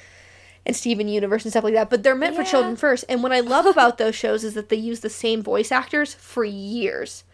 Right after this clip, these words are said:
Speaker 1: So, like, they get a child, like,
Speaker 2: Uh-huh.
Speaker 1: the person who voices, F-, uh,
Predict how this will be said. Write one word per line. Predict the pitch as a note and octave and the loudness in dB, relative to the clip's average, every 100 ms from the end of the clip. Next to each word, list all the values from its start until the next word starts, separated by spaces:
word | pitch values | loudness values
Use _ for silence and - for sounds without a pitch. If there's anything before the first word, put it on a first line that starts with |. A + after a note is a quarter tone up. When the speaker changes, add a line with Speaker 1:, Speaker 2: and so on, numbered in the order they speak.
| - - | -20 -20
Speaker 1:
So, | - B3+ | -8 0
like, | A#3 | 2
they | A#3+ C4 | 2 0
get | A#3 B3 | 2 2
a | B3+ | 2
child, | A#3 E3 - - - | 0 0 -2 -6 -10
like, | - - | -4 -2
Speaker 2:
Uh-huh. | C4+ A#3 | -2 -2
Speaker 1:
the | A#3+ | 2
person | C4 C4+ B3 | 2 2 -4
who | B3+ | 0
voices, | A#3 A#3+ C4 B3 - | 2 2 0 -8 -10
F-, | - - _ - | -18 -20 _ -10
uh, | - | -10